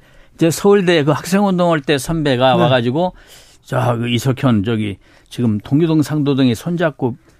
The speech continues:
Speaker 1: 이 전두환 정권하고 싸우려고 민취업을 만든다.
Speaker 2: 네.
Speaker 1: 그러니 너도 직장 좀 박차고 나와서 이거 실무자가 필요한데 이거 좀 해라."
Speaker 2: 그래서 실무를 하셨군요.
Speaker 1: 제가 그래서 고민 끝에 그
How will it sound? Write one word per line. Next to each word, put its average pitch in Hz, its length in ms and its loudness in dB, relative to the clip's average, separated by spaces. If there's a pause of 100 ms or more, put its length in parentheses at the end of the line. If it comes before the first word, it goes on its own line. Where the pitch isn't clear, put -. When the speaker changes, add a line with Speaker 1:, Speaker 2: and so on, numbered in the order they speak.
(140)
Speaker 1:
이 131 40 -8
전두환 151 420 2
정권하고 139 400 2
싸우려고 175 680 2 (100)
민취업을 156 600 2
만든다. 110 600 2
Speaker 2:
네. 147 140 2
Speaker 1:
그러니 135 260 2
너도 117 320 0 (200)
직장 139 340 0
좀 110 160 2
박차고 123 360 -2
나와서 117 480 -2 (300)
이거 117 120 0
실무자가 165 440 2
필요한데 131 480 0 (200)
이거 127 120 0
좀 117 200 -2
해라." 120 540 2 (200)
Speaker 2:
그래서 165 240 0
실무를 170 360 0
하셨군요. 127 400 -4 (180)
Speaker 1:
제가 208 260 2
그래서 175 320 4 (400)
고민 208 280 2
끝에 180 400 0 (280)
그 160 400 2